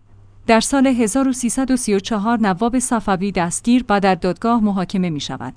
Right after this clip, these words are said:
و دکتر شایانفر وکالت تسخیری او را بر عهده می‌گیرد. او در آن مصاحبه که بعد از انقلاب انجام و در شماره چهار مجله رگبار امروز منتشر شد، چنین می‌گوید:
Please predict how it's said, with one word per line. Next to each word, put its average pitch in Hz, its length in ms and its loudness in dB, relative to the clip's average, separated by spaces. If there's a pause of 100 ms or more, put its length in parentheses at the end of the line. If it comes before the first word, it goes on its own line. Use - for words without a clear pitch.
(120)
و 214 100 4
دکتر 247 320 2
شایانفر 190 720 -2
وکالت 226 460 0
تسخیری 240 580 0
او 233 160 0
را 226 140 2
بر 185 200 0
عهده 196 340 -4
می‌گیرد. 135 500 -8 (120)
او 269 140 2
در 240 200 4
آن 175 180 -2
مصاحبه 233 520 2
که 233 140 0
بعد 233 260 4
از 262 140 0
انقلاب 214 440 0
انجام 185 380 0
و 190 80 2
در 185 120 2
شماره 214 520 0
چهار 240 400 2
مجله 214 580 2
رگبار 196 300 2 (120)
امروز 233 540 0
منتشر 196 460 2
شد، 240 280 -2 (220)
چنین 233 320 4
می‌گوید: 180 460 0